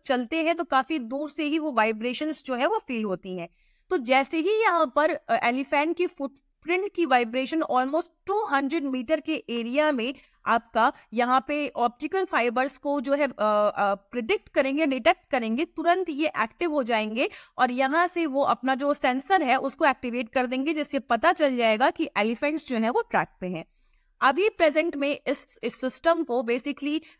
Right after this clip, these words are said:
वेस्ट बंगाल, उड़ीसा, झारखंड, आसाम, केरला और कुछ parts of, अ, some parts of छत्तीसगढ़ and तमिलनाडु, वहां पे आपका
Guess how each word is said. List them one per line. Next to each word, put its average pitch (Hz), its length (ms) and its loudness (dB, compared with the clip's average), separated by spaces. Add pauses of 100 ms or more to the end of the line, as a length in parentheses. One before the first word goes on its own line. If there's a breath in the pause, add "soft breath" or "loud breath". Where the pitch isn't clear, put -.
वेस्ट 262 280 2
बंगाल, 277 600 2
उड़ीसा, 262 480 0
झारखंड, 240 640 -2 (120)
आसाम, 262 480 0
केरला 262 440 2
और 294 300 2 (320 soft breath)
कुछ 330 240 -4 (120)
parts 277 360 2
of, 254 240 4 (120)
अ, 247 300 4
some 277 260 0
parts 277 240 2
of 277 100 0 (180)
छत्तीसगढ़ 349 720 0
and 320 280 0
तमिलनाडु, 254 600 2
वहां 262 420 2
पे 269 240 -4
आपका 220 400 0